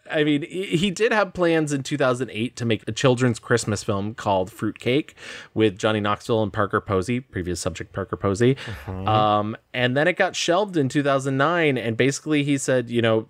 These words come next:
Speaker 1: "It's hard to make a five million dollar independent film nowadays. I sold the idea, got a development deal, got paid a great salary to write it, and now the company is no longer around," which is the case with many independent film companies these days.
Speaker 2: Yeah, I mean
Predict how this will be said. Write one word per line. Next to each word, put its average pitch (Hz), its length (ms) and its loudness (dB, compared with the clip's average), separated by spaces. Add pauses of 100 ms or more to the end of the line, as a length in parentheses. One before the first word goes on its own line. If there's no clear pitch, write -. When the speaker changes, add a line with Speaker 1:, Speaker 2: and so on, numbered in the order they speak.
(100)
Speaker 1:
"It's 117 220 -6
hard 120 220 0
to 131 40 0
make 127 180 0
a 131 40 -4
five 117 280 2
million 117 300 2
dollar 110 720 2 (400)
independent 127 420 0
film 117 160 0
nowadays. 101 640 0
I 107 60 -2
sold 113 240 0
the 123 100 2
idea, 113 340 2
got 101 200 -2
a 98 60 -2
development 120 480 -2
deal, 113 280 2
got 95 260 -4
paid 123 220 0
a 117 40 2
great 123 220 0
salary 113 380 2
to 113 80 0
write 107 160 4
it, 107 180 0
and 101 120 -4
now 101 120 0
the 104 80 -4
company 110 300 -4
is 98 100 -2
no 101 120 -2
longer 98 280 -4
around," 127 360 2 (260)
which 110 160 -2
is 107 120 -2
the 113 60 0
case 104 280 2
with 101 100 0
many 101 260 0
independent 101 420 0
film 98 180 0
companies 95 420 -2
these 92 240 -4
days. 90 460 -4 (760)
Speaker 2:
Yeah, 156 320 2 (300)
I 143 80 -6
mean 131 300 -4